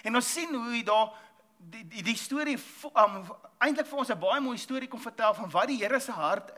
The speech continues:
is vir 'n huwelik eendag. En dit is 'n, 'n boek wat so interessant is, want jy sal agterkom, daar's twee karakters wat die hele tyd praat, en so nou en dan is daar ander karakters wat ook daarin praat. En wat lekker is in die nuwe vertalings, dan sal hulle vir jou sê wie praat. En partykeer is dit so half, dis 'n bietjie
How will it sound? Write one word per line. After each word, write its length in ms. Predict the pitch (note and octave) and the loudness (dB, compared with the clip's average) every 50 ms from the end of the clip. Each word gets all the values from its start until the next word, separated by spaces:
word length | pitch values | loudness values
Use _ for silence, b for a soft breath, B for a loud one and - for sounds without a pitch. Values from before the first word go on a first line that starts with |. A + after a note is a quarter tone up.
| - - | -16 -18
is 380 | - - - - - - - _ b b b b b b b - - | -18 -18 -18 -18 -18 -20 -20 _ b b b b b b b -12 -2
vir 280 | - A3+ A3+ A3 A3 A3 - | 2 2 2 2 2 -2 -4
'n 120 | F#3+ F#3+ | -4 -4
huwelik 600 | F3+ F3 F#3 E3+ F3 A3+ G#3 E3+ D#3 - - - - - | -4 -6 -8 -8 -6 -2 -2 -2 -2 -2 -6 -16 -16 -14
eendag. 560 | F3 E3+ D#3+ D3+ B2 F#2 - - - - - - _ _ _ B B B B B B B B B | -14 -12 -12 -10 -12 -12 -12 -16 -20 -20 -20 -20 _ _ _ B B B B B B B B B
En 120 | B C4 C4 | B 4 4
dit 120 | C#4+ C#4+ | 6 6
is 120 | D#4 - - | 6 8 12
'n, 220 | D#4 D4 C4+ B3 B B B B B - | 12 12 10 8 B B B B B 2
'n 180 | A#3 G#3+ F3+ | 2 2 4
boek 180 | D#3+ C#4 F4 - | 0 0 0 2
wat 160 | F4+ E4 - | 0 0 2
so 180 | - D#4 D4 D4 | 4 4 4 4
interessant 520 | C4+ C4+ C#4+ B3 - C#4+ C#4+ D4 C#4 C4+ | 4 0 -2 -2 2 4 4 4 4 2
is, 120 | A3 F3 | -2 0
want 280 | F3+ G#3+ G#3 G3+ - - - F#3 | 2 2 2 0 -2 -12 -10 -4
jy 120 | F#3+ A3 | -2 -2
sal 160 | A3 - C4+ B3+ | 0 2 6 6
agterkom, 380 | B3+ B3 - D#4+ C4 - C4 | 6 6 4 0 -6 -4 0
daar's 180 | A#3 G#3+ G#3+ - | 0 0 0 2
twee 160 | - C#4+ C4+ | 2 0 0
karakters 460 | C#4 C#4+ - - G#3 D#4 D4+ C4 B3+ | 2 2 4 4 4 4 2 -6 -4
wat 120 | A3+ A#3 A3 | -4 -6 -4
die 80 | G3+ | -4
hele 100 | G3 F#3+ | -4 -4
tyd 140 | G3+ G#3 G#3+ | -4 -6 -6
praat, 180 | - A3+ A3+ A3 | -2 -2 -2 -2
en 80 | A3 | -4
so 100 | - B3 | -8 -4
nou 180 | F#3+ F#3+ G3+ A3+ | 0 2 2 4
en 80 | B3+ | 4
dan 160 | B3 A3 G#3+ G#3+ | 4 2 2 2
is 80 | G3+ | 2
daar 120 | - G#3 - | 0 0 2
ander 220 | A3 A3+ A#3+ A#3+ | 2 0 0 -2
karakters 460 | - A#3+ G#3 F#3 F3 - - - - | -2 2 2 2 2 2 -2 -12 -8
wat 180 | - F#3 F3+ - | -10 -10 -10 -10
ook 140 | A3 G3+ - | -10 -6 0
daarin 220 | G3 F#3+ F#3 F#3 | 0 0 0 0
praat. 260 | - G#3+ G3 - B B B B B B | -2 -4 -4 -4 B B B B B B
En 100 | B G#3+ | B 4
wat 140 | A3 A3+ A3 | 4 4 8
lekker 260 | A3 G#3+ A#3+ A#3 E4 | 8 8 8 8 4
is 120 | D4 C4+ A#3 | -2 -2 -2
in 160 | A#3+ A3 G#3 | -4 -6 -4
die 100 | F#3+ G#3 | -6 -4
nuwe 120 | A#3 D#4 | -4 -6
vertalings, 440 | - - C4+ - A#3+ A3 A3 G#3 G3 | -4 -6 -6 -4 -2 -2 -2 -2 -4
dan 100 | F#3 F#3 | -8 -8
sal 160 | - - G#3+ | -2 -2 0
hulle 160 | G#3+ G#3 G#3 G3 | 0 0 -4 -4
vir 180 | - G#3+ G3 | -4 -6 -6
jou 20 | F#3+ | -6
sê 300 | - - C4 A#3 G#3 D#3 | -4 -4 -4 -4 -4 -4
wie 140 | D3+ D#3 | -6 -8
praat. 340 | D3+ - C#3+ C3+ A#2+ G#2+ - | -6 -6 -8 -8 -8 -8 -10
En 60 | C#3 | -14
partykeer 400 | C#3 D#3 C#3+ - F3 F3+ F3 F#3 | -16 -14 -10 -8 -8 -8 -8 -10
is 100 | E3+ D#3+ | -14 -14
dit 100 | - E3+ | -14 -16
so 140 | - - F3 | -16 -12 -10
half, 160 | E3 D#3+ D3+ C#3 C#3 | -8 -8 -10 -12 -16
dis 200 | C#3+ D#3 D3+ - | -18 -18 -18 -16
'n 40 | |
bietjie 320 | D3 E3 E3 - G3+ F3 | -18 -18 -16 -14 -16 -16